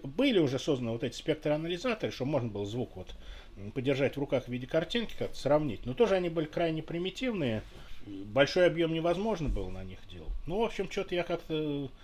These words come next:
стал предаваться пессимизму и сказал, что, ну, как-то мы немножечко время опередили, и поэтому все равно нормальных результатов не получишь. Вот.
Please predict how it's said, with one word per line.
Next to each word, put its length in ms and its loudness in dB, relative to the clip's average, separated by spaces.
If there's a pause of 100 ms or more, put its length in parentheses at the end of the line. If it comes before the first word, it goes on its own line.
(400)
стал 260 0
предаваться 560 2
пессимизму 540 -4
и 20 -2
сказал, 260 -4
что, 160 -8
ну, 760 -6
как-то 300 -12 (680)
мы 140 -4
немножечко 760 0 (340)
время 400 0
опередили, 600 -4
и 120 -4
поэтому 520 -2
все 160 -2
равно 220 -2
нормальных 500 -2
результатов 480 -6
не 120 -4
получишь. 540 -6
Вот. 220 -14